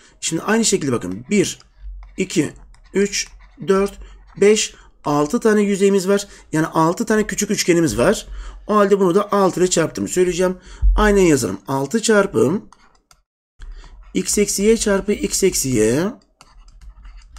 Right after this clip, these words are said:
bölü iki gençler bana boy alanı verecek. Şimdi altı ile ikiyi sadeleştirebilirim. Üç kaldı. Evet, burayı da düzenleyerek yazalım gençler. Üç x kare artı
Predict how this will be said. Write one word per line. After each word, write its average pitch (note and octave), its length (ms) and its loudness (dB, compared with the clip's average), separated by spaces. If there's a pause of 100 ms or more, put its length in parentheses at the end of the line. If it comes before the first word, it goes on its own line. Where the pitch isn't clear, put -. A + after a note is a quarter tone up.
(1200)
bölü G#3+ 300 6
iki D#3+ 200 0
gençler G#2+ 460 0
bana F#3 220 2
boy F3 140 4
alanı C#3+ 220 2
verecek. - 420 -2 (280)
Şimdi D3+ 240 -6
altı F#3+ 300 -2
ile A3 100 2
ikiyi G#3 180 -4
sadeleştirebilirim. G3 840 2 (580)
Üç G#3+ 180 -2
kaldı. F#3+ 420 2 (360)
Evet, D3 160 -2
burayı G#3+ 220 6
da G3 100 2
düzenleyerek F#3 500 2
yazalım D3 300 2
gençler. C3+ 520 -2 (640)
Üç G#3+ 360 0
x F#3+ 240 -2
kare A#2+ 380 2 (1200)
artı G3 600 2